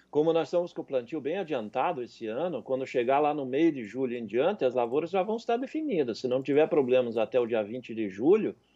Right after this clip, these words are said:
as lavouras vão estar formando vagem, e daí pra frente,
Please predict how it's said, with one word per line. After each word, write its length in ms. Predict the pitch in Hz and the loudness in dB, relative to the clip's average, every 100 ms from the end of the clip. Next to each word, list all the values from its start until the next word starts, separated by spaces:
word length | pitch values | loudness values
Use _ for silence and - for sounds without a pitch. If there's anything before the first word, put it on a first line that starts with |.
| _ _ _ _ _ _ _ - | _ _ _ _ _ _ _ -4
as 460 | 110 113 110 110 | 0 2 2 0
lavouras 380 | 120 113 131 135 | 0 2 0 0
vão 140 | 151 143 | -2 -2
estar 180 | 147 | -2
formando 400 | 139 135 131 127 | 0 -2 -2 -4
vagem, 540 | 104 120 165 196 143 117 | -2 0 0 0 -4 -6
e 20 | |
daí 260 | 113 123 156 | -4 -2 -2
pra 200 | 139 107 | -4 -4
frente, 640 | 123 151 214 214 127 | -6 -6 -6 -6 -6